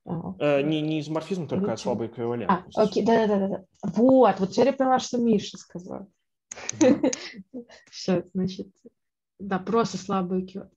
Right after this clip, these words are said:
Speaker 1: Да, то есть всё-таки нужно брать геометрическую реализацию.
Speaker 2: Ну, например, да.
Speaker 1: А, окей, всё, те-, теперь я поняла, спасибо.
Speaker 2: Ну, то есть, наверное, действительно, Миша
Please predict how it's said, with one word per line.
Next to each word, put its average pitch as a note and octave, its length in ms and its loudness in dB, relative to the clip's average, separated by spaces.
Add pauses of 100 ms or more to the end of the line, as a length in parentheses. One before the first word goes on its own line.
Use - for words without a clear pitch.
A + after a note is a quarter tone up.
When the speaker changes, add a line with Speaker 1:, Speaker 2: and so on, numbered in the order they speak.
Speaker 1:
Да, G3 160 2
то - 60 -2
есть F#3+ 100 0
всё-таки G#3 220 -6
нужно G#3 240 4
брать F3 300 -2
геометрическую E3 680 -8
реализацию. - 560 -14
Speaker 2:
Ну, D#3+ 240 -2
например, D3 540 -10
да. - 120 -20 (260)
Speaker 1:
А, F#3 180 -2 (100)
окей, G3 240 -8
всё, - 300 -6
те-, F#3+ 160 -6
теперь A#3 280 0
я C4 120 4
поняла, F3+ 440 -2
спасибо. - 400 -6
Speaker 2:
Ну, D#3+ 60 -2
то F3 60 0
есть, F3+ 160 -2
наверное, F3 340 2
действительно, D3 720 -4
Миша C#3 340 -8